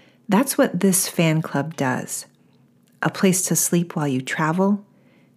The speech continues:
introductions to key people, cheerful texts and phone calls whenever you need it,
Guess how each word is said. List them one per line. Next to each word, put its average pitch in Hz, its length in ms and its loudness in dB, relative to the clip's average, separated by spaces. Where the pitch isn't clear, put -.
introductions 165 800 2
to - 100 -4
key 147 220 -2
people, 175 580 -2
cheerful 185 460 2
texts 156 560 -4
and 143 160 -2
phone 147 240 0
calls 147 340 -4
whenever 151 440 -2
you 147 180 -2
need 135 240 -2
it, 147 200 -4